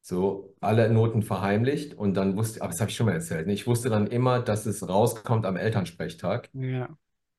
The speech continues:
Speaker 1: Und, ähm, und das, äh, ich hab ja auch so eine Nummer drüber mit dem Hund begraben, diese, den Klassiker, weißt
Speaker 2: Ja,
Speaker 1: du?
Speaker 2: ja.
Speaker 1: Und der
Speaker 2: Ja,
Speaker 1: auch,
Speaker 2: ja.
Speaker 1: äh, ja, das ist echt ein Klassiker, ist wie bei den Beatles, weißt du? Das
Speaker 2: Ja,
Speaker 1: ist
Speaker 2: ja,
Speaker 1: das
Speaker 2: wo er sagt, „Mein
Speaker 1: Classic
Speaker 2: Arsch
Speaker 1: ist
Speaker 2: brennt.“
Speaker 1: die,
Speaker 2: Ja,
Speaker 1: ist,
Speaker 2: ja.
Speaker 1: ja, genau.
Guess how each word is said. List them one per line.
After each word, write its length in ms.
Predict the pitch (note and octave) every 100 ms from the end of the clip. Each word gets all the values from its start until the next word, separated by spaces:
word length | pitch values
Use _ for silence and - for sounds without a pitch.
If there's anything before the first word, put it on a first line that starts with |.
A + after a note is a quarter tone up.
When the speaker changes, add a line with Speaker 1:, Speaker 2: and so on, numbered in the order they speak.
| _
Speaker 1:
Und, 480 | - G2+ F2+ F2+ E2+
ähm, 800 | F2+ F2+ F2 F2 E2+ E2 D#2+ - _ _ _ _ _ _ _ _ -
und 180 | G2+ F#2
das, 240 | F#2+ -
äh, 160 | G2 F2+
ich 100 | E2+
hab 80 | A2+
ja 60 |
auch 60 | G2+
so 80 | A2
eine 80 | G2+
Nummer 240 | A2+ A2+
drüber 220 | F2+ F2+
mit 80 | F2+
dem 120 | F2+
Hund 160 | F2 A2
begraben, 360 | G#2 E2+ D#2+ D#2+
diese, 400 | D#2 E2 E2+ - _
den 100 | F2+
Klassiker, 580 | - G2+ F#2 F2 F2+ A#2
weißt 180 | C#3+ C3+
Speaker 2:
Ja, 60 | C3
Speaker 1:
du? 60 |
Speaker 2:
ja. 260 | B2+ B2+ A#2+ - -
Speaker 1:
Und 180 | F3
der 260 | - - -
Speaker 2:
Ja, 0 |
Speaker 1:
auch, 220 | G2+ C3
Speaker 2:
ja. 60 | A#2 - -
Speaker 1:
äh, 340 | G#2 G#2+ A2
ja, 180 | G#2+ A#2
das 160 | G2+ F2
ist 60 |
echt 100 | -
ein 80 | B2
Klassiker, 320 | C3 A#2+ F#2+
ist 100 | F#2
wie 80 | A#2+
bei 80 | A2+
den 140 | G2+
Beatles, 380 | A#2 A#2 E2+ -
weißt 180 | - -
du? 20 | C3
Das 80 |
Speaker 2:
Ja, 60 | D3
Speaker 1:
ist 140 | C#3+ C3+
Speaker 2:
ja, 40 |
Speaker 1:
das 20 |
Speaker 2:
wo 60 | C3+
er 60 |
sagt, 260 | B2+ C#3 -
„Mein 180 | B2 C3
Speaker 1:
Classic 0 |
Speaker 2:
Arsch 240 | C3+ -
Speaker 1:
ist 20 | -
Speaker 2:
brennt.“ 340 | B2+ A#2 -
Speaker 1:
die, 40 | -
Speaker 2:
Ja, 180 | C3+ C3+
Speaker 1:
ist, 120 | B2
Speaker 2:
ja. 160 | C3+ - - G3+ G3
Speaker 1:
ja, 260 | F#2+ G2
genau. 260 | - G#2